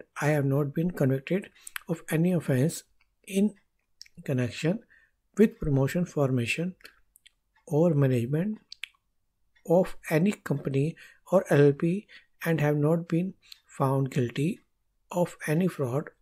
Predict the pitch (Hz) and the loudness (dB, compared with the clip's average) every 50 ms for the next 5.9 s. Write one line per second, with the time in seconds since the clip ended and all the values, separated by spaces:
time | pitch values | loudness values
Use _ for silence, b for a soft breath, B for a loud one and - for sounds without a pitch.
0 | - - 143 156 160 - - - - B B B B B B B B _ _ _ | -2 0 0 0 0 -2 -6 -14 -16 B B B B B B B B _ _ _
1 | - - _ _ _ _ _ _ 175 147 151 151 151 - 160 131 123 135 139 151 | -20 -20 _ _ _ _ _ _ -2 0 0 0 0 0 -2 -2 -2 -2 -4 -4
2 | 202 233 _ _ _ - - 147 131 139 156 170 - - - - - - b b | -4 -6 _ _ _ -12 -6 -4 -4 -4 -4 -6 -8 -6 -2 -2 -2 -2 b b
3 | b b b _ _ _ _ _ _ _ - 156 139 139 151 156 - - - - | b b b _ _ _ _ _ _ _ -2 0 2 2 2 0 -2 -4 -6 -6
4 | - - 151 147 165 196 214 196 - - - - 165 139 131 123 127 147 160 160 | -4 0 0 2 2 2 2 0 -2 -6 -14 -6 -2 0 2 2 2 2 0 -2
5 | - - 165 135 - - 143 127 - - 143 165 226 220 - - 185 - | -4 -6 -6 -6 -4 -2 -2 -2 -2 -2 -6 -6 -6 -6 -4 -4 -6 -6